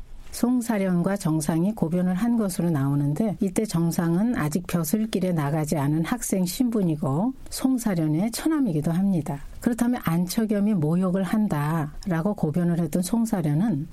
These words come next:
안당, 안척염과는 어떤 관계인가? 이 사건에 있어서는 그 관계를 주목할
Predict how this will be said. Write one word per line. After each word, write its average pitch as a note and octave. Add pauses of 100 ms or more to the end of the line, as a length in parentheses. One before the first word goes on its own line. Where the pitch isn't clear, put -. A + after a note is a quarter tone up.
안당, D#3+ (100)
안척염과는 E3+
어떤 A3
관계인가? D3 (220)
이 G3
사건에 A3+
있어서는 F3+
그 G3
관계를 F#3 (380)
주목할 G3